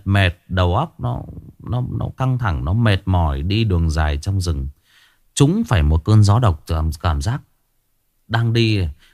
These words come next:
cả đoàn đi này, thấy có cơn gió thổi qua cái, cái người đấy chết sững ở giữa đường luôn. Nó chết sững ở giữa đường luôn, chết, chết đứng như trời trồng luôn. Người ta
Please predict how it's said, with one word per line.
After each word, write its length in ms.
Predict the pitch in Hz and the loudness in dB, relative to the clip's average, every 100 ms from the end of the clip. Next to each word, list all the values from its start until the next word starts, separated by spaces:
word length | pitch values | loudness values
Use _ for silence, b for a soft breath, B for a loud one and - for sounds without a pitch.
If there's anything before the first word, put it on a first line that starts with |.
| b | b
cả 100 | 98 | 2
đoàn 300 | 113 120 120 | 4 2 2
đi 200 | 139 143 | 2 2
này, 180 | 127 92 | 0 0
thấy 140 | 117 | -2
có 120 | 143 143 | -4 0
cơn 140 | 135 | 2
gió 180 | 127 151 | 2 0
thổi 240 | - 80 78 | 0 0 0
qua 220 | 113 110 | 0 0
cái, 340 | 107 107 123 135 | 0 -2 -2 -4
cái 120 | - | -2
người 300 | 135 117 87 | 0 2 2
đấy 160 | 82 98 | 2 0
chết 220 | - 92 - | 0 -4 -2
sững 480 | - 240 220 277 | 0 2 2 0
ở 160 | 240 120 | -2 -2
giữa 260 | 82 117 175 | -2 -2 0
đường 320 | 139 98 87 | 2 2 2
luôn. 220 | 104 120 - - - _ _ _ _ _ _ _ _ _ _ _ _ | -2 -2 -6 -16 -20 _ _ _ _ _ _ _ _ _ _ _ _
Nó 80 | 240 247 | -8 -2
chết 140 | 339 330 | -2 0
sững 440 | - - 269 349 | -2 0 0 2
ở 140 | 277 | 2
giữa 220 | 117 175 220 | 2 2 2
đường 320 | 196 127 123 | 2 2 2
luôn, 260 | 147 147 | 0 -2
chết, 160 | - 240 - | -4 -8 -6
chết 180 | - - | -8 -2
đứng 360 | 226 269 269 320 | 4 4 2 0
như 140 | 294 | 0
trời 200 | - 151 135 | 2 2 2
trồng 280 | 139 123 120 | 2 2 2
luôn. 240 | 156 156 - _ _ _ _ _ _ _ _ _ _ - | 0 0 -4 _ _ _ _ _ _ _ _ _ _ -6
Người 120 | 98 | -4
ta 140 | 95 | -2